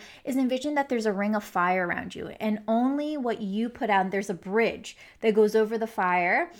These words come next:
and only the love and light that you put out will go out. Only the love and light that comes from outside will come in, but any other emotion,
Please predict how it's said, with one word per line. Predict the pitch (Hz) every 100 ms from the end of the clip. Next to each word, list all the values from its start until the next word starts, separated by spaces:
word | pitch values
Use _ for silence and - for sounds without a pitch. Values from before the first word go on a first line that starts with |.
| - - -
and | 240 226
only | 240 240 285 311 320 320
the | 254
love | 233 220 220
and | 247 233
light | 220 220
that | 208
you | 202 196 247
put | 254 294
out | 196 175 311 339 - - - _
will | 214 240
go | 247 240 -
out. | 180 190 359 - - _ -
Only | 247 277
the | 285
love | 262 226 226
and | 247 233
light | 196 214 262 - _ -
that | 226
comes | - - -
from | 214 202
outside | 190 - 247 247 -
will | 202 220
come | - 247
in, | 196 190 233 - 311 -
but | 240 240 240
any | 254 285 320 -
other | 240 233 254 269 -
emotion, | 233 220 220 226 254 240